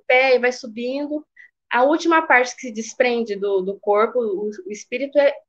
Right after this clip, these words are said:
no, no cérebro, que eu acho que é no cerebelo, né, no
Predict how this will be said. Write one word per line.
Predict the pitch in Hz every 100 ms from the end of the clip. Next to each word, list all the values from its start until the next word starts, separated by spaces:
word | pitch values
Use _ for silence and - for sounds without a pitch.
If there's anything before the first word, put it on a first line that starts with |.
| -
no, | 269 269
no | 277 311
cérebro, | 339 233 175 165 156 156 _ _ _ _ _ _ _
que | 214
eu | 196 208
acho | 208 214 233
que | 233
é | 220
no | 240 254
cerebelo, | 247 262 247 220 214 190 180
né, | 202 233
no | 220 190 180